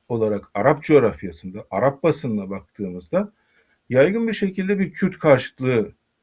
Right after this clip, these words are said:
ve, e, adeta Kürtlerin bu coğrafyada sorun olarak gösterilmesi gibi bir durum olduğu. Geçenlerde, e,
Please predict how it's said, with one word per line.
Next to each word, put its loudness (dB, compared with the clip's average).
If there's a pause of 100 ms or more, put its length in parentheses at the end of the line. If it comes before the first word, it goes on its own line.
(280)
ve, 2
e, 0 (100)
adeta 0
Kürtlerin -4
bu -6
coğrafyada 0
sorun -2
olarak -2
gösterilmesi -6
gibi -12
bir -10
durum -8
olduğu. -8 (580)
Geçenlerde, -4 (260)
e, -2